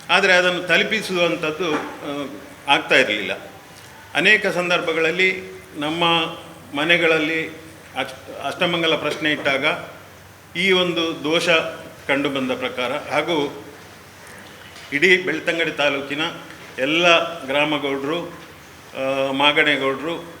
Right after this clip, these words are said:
ಹಾಗೂ, ಆ, ತರವಾಡು ಮನೆಯ ಯಜಮಾನರುಗಳ ಒಂದು ಮೀಟಿಂಗ್ ಇಲ್ಲಿ ಕರೆದ ಸಂದರ್ಭದಲ್ಲಿ ಇಲ್ಲಿಯೂ ಒಂದು ಪ್ರಶ್ನೆ ಇಡಬೇಕು ಅಂತ ಹೇಳುವಂಥ ಸಲಹೆ ಬಂದದ್ರಿಂದ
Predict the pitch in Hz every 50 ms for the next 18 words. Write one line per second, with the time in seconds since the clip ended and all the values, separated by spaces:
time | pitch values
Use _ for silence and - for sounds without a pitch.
0 | - - - 131 147 151 147 151 147 139 127 117 - - - - - - - -
1 | - - - 131 131 127 127 127 127 123 120 123 - - - - - - - 156
2 | 170 180 180 190 185 185 180 165 160 156 156 156 151 151 147 135 135 156 151 156
3 | 160 156 156 147 143 139 131 135 139 135 135 - - - - - - - - -
4 | - - - - 135 143 139 143 139 127 131 127 123 143 165 - 170 170 165 143
5 | 139 135 123 - 135 135 131 139 139 123 127 131 127 127 120 117 123 120 120 127
6 | 147 175 170 - - - - - - - - - - - - - - - - -
7 | 170 190 208 214 220 208 202 190 175 175 175 160 160 151 - 185 180 175 156 147
8 | 156 151 151 - 151 139 127 143 139 139 135 131 127 127 139 131 131 131 - -
9 | - - - - - - - - - - 139 135 - - - - - 139 147 165
10 | 165 151 143 143 135 131 127 123 110 113 117 120 120